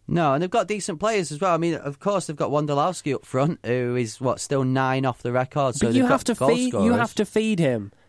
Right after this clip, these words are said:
Speaker 2: You,
Speaker 1: Yeah.
Speaker 2: he, you have to be creating chance after chance after chance after chance. And they don't.
Speaker 1: No. Uh,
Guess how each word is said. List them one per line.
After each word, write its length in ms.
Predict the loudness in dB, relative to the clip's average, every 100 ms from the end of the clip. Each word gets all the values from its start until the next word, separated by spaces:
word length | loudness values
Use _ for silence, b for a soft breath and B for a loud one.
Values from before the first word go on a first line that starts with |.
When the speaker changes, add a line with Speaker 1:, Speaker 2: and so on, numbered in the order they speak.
| 0
Speaker 2:
You, 120 | 2
Speaker 1:
Yeah. 100 | 4
Speaker 2:
he, 140 | 2
you 260 | 2 2 4
have 180 | 2 0
to 80 | 0
be 120 | 0
creating 400 | 2 0 2 0
chance 340 | 2 2 2
after 200 | 0 0
chance 360 | 0 2 2 0
after 160 | -2 -2
chance 380 | 0 0 0
after 180 | -2 -4
chance. 400 | -2 0 0 -6 b b b b b _ -2
And 160 | -2 -2 _ _
they 220 | -2 0 2
don't. 320 | 0 -2 -8 _ _ _
Speaker 1:
No. 240 | -2 -2 -4 _ -20 -4
Uh, 400 | 0 2 2